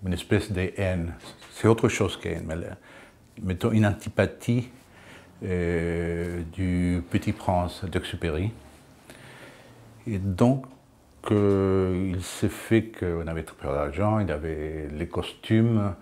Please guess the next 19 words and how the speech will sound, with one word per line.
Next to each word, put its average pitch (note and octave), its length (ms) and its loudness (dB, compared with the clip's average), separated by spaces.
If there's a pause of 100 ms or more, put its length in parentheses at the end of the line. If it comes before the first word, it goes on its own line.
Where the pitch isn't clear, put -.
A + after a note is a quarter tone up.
(280)
d'un F2+ 280 2
film A2 480 2
où B2+ 180 -2
les G2 100 2
personnages, A2 640 0 (880)
un F2+ 120 0
film A#2+ 280 2
où G2+ 100 4
il F#2+ 60 2
avait F#2+ 160 6
un G#2+ 120 6
enfant G2 380 0
habillé G2+ 340 0
un G#2 120 0
peu - 160 -4
comme G#2+ 180 0
le F#2+ 80 2
Petit F2 200 -6
Prince. - 600 -10